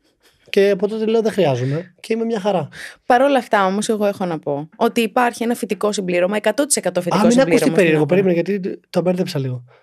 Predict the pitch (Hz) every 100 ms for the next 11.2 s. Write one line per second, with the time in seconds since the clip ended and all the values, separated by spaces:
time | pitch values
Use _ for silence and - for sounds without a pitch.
0 | _ - 226 233 208 226 190 165 170 165
1 | 151 175 160 151 147 151 151 151 143 151
2 | 147 - 147 143 143 135 147 143 135 -
3 | 131 123 143 135 135 147 139 139 120 175
4 | 147 185 180 190 - 175 170 170 156 139
5 | - - 180 190 214 208 202 190 190 208
6 | 214 208 233 190 175 - - - 415 -
7 | 208 180 - - 311 349 415 349 381 415
8 | 415 302 330 294 269 247 269 349 381 359
9 | 269 - 359 370 370 381 381 330 254 262
10 | 320 247 269 220 208 185 185 - 190 170
11 | 190 -